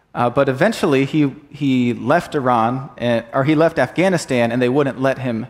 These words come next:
back in. And so he went back to Iran, where he was eventually, this is in the nineteen eighties, where he was eventually arrested, eventually imprisoned, and actually sentenced to death on charges of apostasy.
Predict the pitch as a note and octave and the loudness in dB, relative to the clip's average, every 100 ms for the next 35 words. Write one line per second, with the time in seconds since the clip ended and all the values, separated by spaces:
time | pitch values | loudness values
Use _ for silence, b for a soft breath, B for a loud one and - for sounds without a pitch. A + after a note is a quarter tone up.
0 | - C3+ A#2+ - C#3 A#2 - - B B | -6 -2 -2 -2 -2 -2 -6 -16 B B
1 | B B B _ - C3+ - D3+ D3 D3 | B B B _ -4 -4 0 2 4 2
2 | - D#3+ F3 E3 E3 D3+ D#3 C#3 B2+ C3 | -2 0 2 2 0 -2 -2 -2 0 0
3 | G#2+ A#2 A2+ D3 C3 A#2 A#2+ D3 - C#3 | -2 -4 -4 -2 -2 -2 -2 -4 -2 -2
4 | A2+ C3+ - C#3+ C#3+ A#2+ - - C3+ C#3+ | -2 -2 -4 -4 -2 -2 -2 -4 -4 -4
5 | C#3 C#3+ B2 A#2+ A#2 - - - _ C#3+ | -4 -6 -2 -2 -2 -6 -14 -20 _ 0
6 | D3+ C3 A#2+ F#3 G3+ F#3+ D#3 C#3 C#3 B | 2 2 0 -2 -2 0 0 0 -4 B
7 | B B B B B - B2+ C3+ - D3 | B B B B B -2 2 0 0 -2
8 | C3+ D3 - _ C3 C3+ D3+ D#3+ C#3+ B2 | -2 -2 -10 _ -4 -2 0 0 0 -2
9 | A#2 G3 G3 C#3+ C3+ C3+ B B B B | -2 0 0 0 -2 -4 B B B B
10 | _ C3 C3 B2+ D3 E3 - C#3+ - D#3 | _ 0 0 0 -2 -4 -2 -4 -2 -4
11 | - C3+ - - - - A2 C#3+ D#3 A#2 | -2 -4 -6 -12 -16 -10 -6 0 0 0
12 | - - - - B2 A#2 - C3 B2+ A2+ | -6 -12 -10 -4 -4 -4 -2 0 0 -2
13 | A2+ - b b _ - A#2 A2+ - - | -2 -8 b b _ 0 0 0 -4 -12
14 | B2+ D3+ D#3 - G#2 - - | -4 0 -2 -4 -16 -16 -18